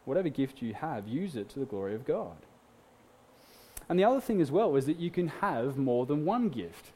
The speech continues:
okay? So once you establish that you have a gift and say, "Right, I've got the gift of encouragement, that's my gift," you can't just walk past Barry Palmer and say, "Sorry, Barry, can't help you stack chairs after church today. I've got the gift of encouragement. I don't want to operate outside my jurisdiction,"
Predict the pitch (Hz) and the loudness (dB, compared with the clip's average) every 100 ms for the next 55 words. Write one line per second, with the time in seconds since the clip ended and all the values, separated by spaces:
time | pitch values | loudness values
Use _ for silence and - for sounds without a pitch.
0 | - - 131 165 208 180 165 - - - | -20 -6 4 4 6 4 4 2 -20 -18
1 | - - 185 233 262 233 - - 160 170 | -8 4 4 4 2 0 0 4 6 10
2 | 190 202 - - - 165 160 147 170 156 | 8 8 0 -12 -2 2 2 4 4 4
3 | 131 202 - 170 151 139 151 127 - - | 4 2 2 -2 2 8 8 8 0 -16
4 | - 160 170 196 151 160 - 127 123 - | 0 4 6 6 6 4 4 0 2 8
5 | 180 185 185 165 180 - 160 139 170 - | 8 8 4 4 4 6 6 6 4 4
6 | 147 196 226 208 - 156 170 - 165 156 | 0 0 0 -2 2 4 4 6 6 6
7 | - 151 151 139 139 147 175 156 156 143 | 8 8 8 6 4 6 6 8 8 8
8 | - 185 156 156 160 156 - - 190 196 | 8 8 12 12 12 8 -6 -4 8 8
9 | 208 196 - 190 165 147 185 165 - 165 | 10 8 8 4 4 6 8 8 8 8
10 | 151 156 143 135 151 151 - 143 139 147 | 12 10 8 4 4 4 4 6 8 8
11 | 151 165 156 180 156 151 165 139 131 139 | 10 10 10 4 6 2 2 2 2 8
12 | 139 139 139 143 - - 131 147 170 175 | 8 8 4 2 0 -4 2 6 6 6
13 | 160 151 156 139 135 131 151 135 135 131 | 6 6 8 8 8 6 6 6 4 4
14 | 135 - 196 196 107 | 2 6 6 4 -6